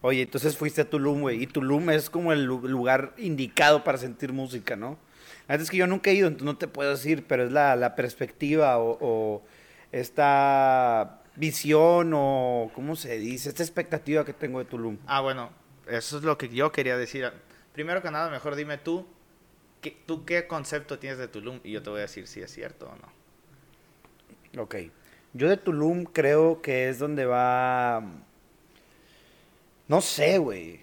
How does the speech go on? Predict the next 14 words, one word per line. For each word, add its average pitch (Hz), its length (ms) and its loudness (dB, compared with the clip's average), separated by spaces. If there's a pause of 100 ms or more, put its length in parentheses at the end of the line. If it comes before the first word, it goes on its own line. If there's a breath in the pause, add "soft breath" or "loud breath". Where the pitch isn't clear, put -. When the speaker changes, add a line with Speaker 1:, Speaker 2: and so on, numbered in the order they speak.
Speaker 1:
Creo - 120 -10
que 185 80 -2
tengo 202 280 2
dos 190 160 4
percepciones 165 500 -4
de 165 80 -2
Tulum, 120 300 -4
Speaker 2:
Ok. 104 100 -10
Speaker 1:
que 101 60 -6
es 123 120 -8
un 170 100 -2
lugar 143 380 4 (440)
para 127 180 0
hippies. - 720 -4